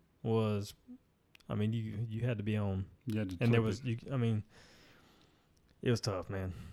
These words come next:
Speaker 1: It was just really tough.
Speaker 2: Well, that, that rough around our greens,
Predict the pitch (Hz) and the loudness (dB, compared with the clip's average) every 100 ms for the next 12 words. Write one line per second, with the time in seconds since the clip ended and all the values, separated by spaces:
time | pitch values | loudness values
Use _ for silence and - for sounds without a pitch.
0 | - - 104 98 101 101 104 104 104 104 | -8 -4 -4 -4 -8 -8 -6 -6 -6 -8
1 | - 123 170 151 175 - 131 160 143 123 | 2 6 6 6 2 4 8 8 8 4
2 | 123 131 113 156 147 120 139 170 107 101 | 4 6 4 2 2 6 6 8 6 4
3 | - | -2